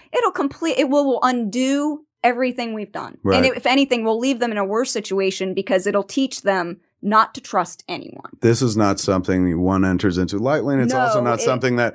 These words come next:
Speaker 2: we're
Speaker 1: no.
Speaker 2: done. Like, there's no
Speaker 1: No,
Speaker 2: end to
Speaker 1: there
Speaker 2: this
Speaker 1: is
Speaker 2: kind of
Speaker 1: no
Speaker 2: thing. Once
Speaker 1: end.
Speaker 2: it
Speaker 1: There
Speaker 2: begins, it's a perpetual motion machine.
Speaker 1: There's no, you know, you see these fundraiser things where they've got the top, you know,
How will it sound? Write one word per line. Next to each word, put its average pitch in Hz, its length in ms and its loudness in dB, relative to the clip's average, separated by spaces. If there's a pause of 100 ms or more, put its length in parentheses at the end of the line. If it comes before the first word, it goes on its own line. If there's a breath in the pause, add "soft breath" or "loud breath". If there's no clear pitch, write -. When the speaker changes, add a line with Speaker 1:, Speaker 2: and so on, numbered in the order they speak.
(120)
Speaker 2:
we're 220 200 0
Speaker 1:
no. - 20 -2
Speaker 2:
done. 247 560 0
Like, 110 240 0
there's 277 220 2
no 269 160 2
Speaker 1:
No, 147 80 0
Speaker 2:
end 107 400 0
to - 80 -2
Speaker 1:
there 294 80 2
Speaker 2:
this 339 100 0
Speaker 1:
is 285 80 -6
Speaker 2:
kind - 100 0
of 320 100 2
Speaker 1:
no - 40 0
Speaker 2:
thing. 277 200 2
Once - 200 0
Speaker 1:
end. - 80 -2
Speaker 2:
it - 80 -2
Speaker 1:
There 254 80 2
Speaker 2:
begins, 135 380 0
it's 110 240 -4
a 107 80 2
perpetual 123 500 -2
motion 110 400 0
machine. 90 320 -4
Speaker 1:
There's 277 300 2
no, 285 220 4
you 254 180 0
know, 233 100 2
you 240 160 -2
see 240 240 -4
these 226 220 -4
fundraiser 220 600 0
things 214 320 -2
where 208 120 -2
they've 202 160 0
got 208 240 4
the - 60 -14
top, 240 280 0
you 220 220 -4
know, 196 260 2